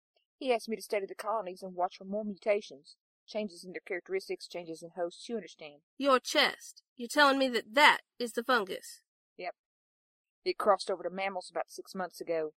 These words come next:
Speaker 1: Monkeys were first, but peccaries and rats weren't far behind. I didn't think it could make the shift to humans, but it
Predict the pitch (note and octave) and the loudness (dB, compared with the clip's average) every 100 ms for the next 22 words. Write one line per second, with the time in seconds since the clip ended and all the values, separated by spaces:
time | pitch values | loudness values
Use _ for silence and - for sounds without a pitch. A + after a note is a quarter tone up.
0 | _ _ _ _ _ _ _ _ _ G#3 | _ _ _ _ _ _ _ _ _ 0
1 | A#3 G#3 F#3 F3+ A#3+ G#3+ F3+ - - A3+ | 0 0 -10 -4 2 2 2 -8 -6 -6
2 | A3 G3 F3+ F3+ F#3+ - - F#3 - F3 | -4 -6 -6 0 2 2 -2 -8 -4 -2
3 | E3+ E3+ F#3+ F3+ E3+ E3+ _ _ _ _ | -2 -4 -4 -4 -6 -12 _ _ _ _
4 | _ - - A3+ A3+ A#3+ G#3+ G3+ F#3 G#3+ | _ -2 -2 -2 -8 -8 -8 -6 -2 -2
5 | - - - C#4 - F3 A#3 B3+ F#3 - | -4 -14 -12 -12 -14 -12 -8 -6 -8 -8
6 | F3 | -8